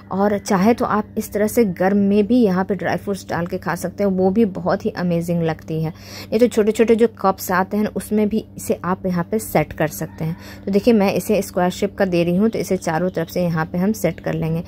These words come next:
अगर आपके पास कुछ ड्राई फ्रूट्स हैं, तो देखिए, मेरे पास कुछ बादाम के फ्लेक्स हैं, मैंने लंबाई में इस तरह से काटे हैं, उसे हम यहाँ पे डाल देते हैं।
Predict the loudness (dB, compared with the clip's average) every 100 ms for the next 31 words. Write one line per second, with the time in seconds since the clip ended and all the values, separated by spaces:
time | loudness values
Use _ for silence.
0 | -10 -16 -4 0 2 4 2 0 -2 -2
1 | -2 -4 -4 -4 -4 0 2 2 0 -4
2 | 0 -2 -2 -8 -20 -20 -12 -4 -2 0
3 | 2 2 2 0 -2 -4 -2 0 2 4
4 | 2 0 -6 -12 -4 -4 0 0 0 -2
5 | -4 -4 -14 -18 -18 -18 -20 -20 -20 -10
6 | -2 2 2 4 4 4 4 2 0 -2
7 | -2 0 0 0 -2 -2 -4 -10 0 0
8 | 2 2 2 2 2 4 4 2 0 -2
9 | -2 -2 -6